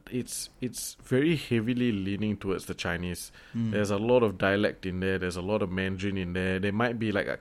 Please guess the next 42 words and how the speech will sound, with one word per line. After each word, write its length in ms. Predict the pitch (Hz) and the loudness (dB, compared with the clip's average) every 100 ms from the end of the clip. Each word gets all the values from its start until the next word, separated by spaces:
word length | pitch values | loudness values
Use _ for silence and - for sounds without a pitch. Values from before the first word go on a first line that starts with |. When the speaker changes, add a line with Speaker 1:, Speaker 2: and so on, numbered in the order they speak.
| - | -6
Speaker 1:
couple 540 | - 117 - - 120 | 0 0 0 2 2
of 80 | 104 | 4
words 300 | 104 110 - | 4 4 2
in 120 | 95 95 | -4 -4
there 140 | 101 | -2
that 100 | 95 | 2
are 60 | 87 | 0
Malay, 520 | 92 92 98 104 107 | 0 -2 2 4 4
that 80 | 101 | 4
are 60 | 90 | 0
borrowed 360 | 95 107 107 | 2 2 2
from 140 | - 95 | 0 -4
the 80 | 95 | -2
Malay 380 | 98 101 104 | -2 0 0
language, 560 | 101 98 101 104 104 - - - - - | 2 0 0 0 0 -6 -12 -18 -20 -4
that 80 | 101 | 0
are 60 | 98 | 0
bor-, 400 | 90 101 104 104 - | 0 2 2 2 -4
borrowed 440 | 101 107 113 87 | -2 2 2 0
from, 320 | - 98 92 | 0 0 0
um, 280 | 87 90 87 95 | -2 -2 -4 -6
you 100 | 95 | -4
know, 180 | 92 85 - - - | -4 -6 -14 -20 -12
um, 300 | - 92 87 - | -4 -4 -4 -4
the 120 | 104 | -2
Indian 380 | 110 110 110 107 | 0 0 0 2
language. 480 | 101 101 107 101 - | 0 0 0 0 -2
And 220 | 110 104 - - - | -2 -2 -8 -20 -6
even 380 | 131 175 180 117 | 2 4 4 2
with, 340 | 135 117 - | 2 0 0
like, 220 | 107 - - - - | 0 0 -6 -20 -20
from, 400 | - 139 123 117 | -2 4 4 2
you 80 | 120 | 0
know, 140 | 113 | 0
words 360 | 92 104 123 104 | 0 4 4 4
that 100 | 107 | 0
you 100 | 98 | 0
borrow 240 | 95 110 117 | 2 4 4
from 240 | - 95 | 2 -2
the 80 | - | -2
Indian 300 | 113 117 113 | 0 0 2
language, 400 | 101 104 107 - | 0 0 -2 -4